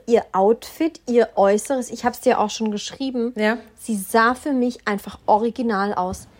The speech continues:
Speaker 1: wie eine Misch-, äh, Mischung aus Helene Fischer und Birgit Schrowange. <laughs> Also das Gesicht war Birgit Schrowange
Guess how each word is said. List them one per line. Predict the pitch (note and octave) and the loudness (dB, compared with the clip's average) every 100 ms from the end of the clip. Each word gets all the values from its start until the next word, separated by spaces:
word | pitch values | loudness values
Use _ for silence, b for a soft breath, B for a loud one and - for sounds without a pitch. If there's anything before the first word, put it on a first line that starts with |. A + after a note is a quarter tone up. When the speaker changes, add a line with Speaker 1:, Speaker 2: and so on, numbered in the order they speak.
| b | b
Speaker 1:
wie | G#3+ | -6
eine | F#3 G3 | -4 -4
Misch-, | F#3 F#3+ G#3+ - - | -2 -2 -4 -4 -2
äh, | |
Mischung | G#3+ B3 - D4+ D4+ - - | -2 -2 -2 -4 -6 -10 -6
aus | F#3 - | -6 -6
Helene | G#3 G3 G3+ B3+ C#4 | -8 -4 -2 -2 -4
Fischer | - B3+ - A3+ G#3 | -8 -10 -6 -6 -6
und | F#3+ | -6
Birgit | F#3 E3+ F#3+ | -4 -4 -6
Schrowange. | - - F3+ F#3 D#3+ E3 F3 _ _ _ _ _ _ _ _ | -10 -8 -8 -6 -6 -6 -10 _ _ _ _ _ _ _ _
<laughs> | D#4+ C5 D5 C5+ - A4 G#4 - - - - B3+ - - _ _ B B B B B B - | -2 2 2 0 -2 -2 -2 -6 2 2 2 -4 -6 -20 _ _ B B B B B B -2
Also | B3+ C4+ | 0 -2
das | - | -6
Gesicht | A3+ C#4 F4 - | -6 -2 -2 0
war | C#4 | 0
Birgit | C#4 B3+ A#3+ | -2 -4 -8
Schrowange | - B3+ D4 D#4 D#4+ E4+ | -6 -2 -2 -2 -4 -6